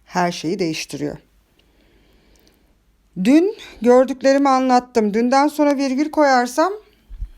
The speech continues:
dün anlatmış olurum. Dünden sonra virgül koymazsam dün gördüklerimi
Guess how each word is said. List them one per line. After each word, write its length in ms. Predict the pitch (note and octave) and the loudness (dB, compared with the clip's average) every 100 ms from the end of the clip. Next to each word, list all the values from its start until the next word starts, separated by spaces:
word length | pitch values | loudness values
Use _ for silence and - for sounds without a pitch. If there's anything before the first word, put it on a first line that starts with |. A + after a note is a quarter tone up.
| - - F3+ | -18 -14 -4
dün 160 | C4 | 0
anlatmış 600 | C#4 F#3+ F3 D#3 - - | 0 -2 -2 -6 -8 -18
olurum. 420 | - D#3+ F3+ D#4 - _ _ _ _ _ _ - _ _ _ _ _ | -10 -6 -2 -4 -6 _ _ _ _ _ _ -20 _ _ _ _ _
Dünden 360 | G#3+ C4 C#4+ D#4+ | 0 2 4 4
sonra 300 | D#4+ D4+ C#4+ | 2 0 2
virgül 360 | C4 B3+ D4+ | 0 0 -2
koymazsam 840 | D#4 B3 A3+ C4 D#4 - E4 F#4 E4 _ _ _ E3 | 2 2 2 0 -2 2 2 2 -6 _ _ _ -4
dün 240 | A3 C#4+ | 0 2
gördüklerimi 840 | B3+ G#3+ F#3+ F#3 F#3+ F#3 A3 D4+ | 4 2 2 -4 -2 -2 2 0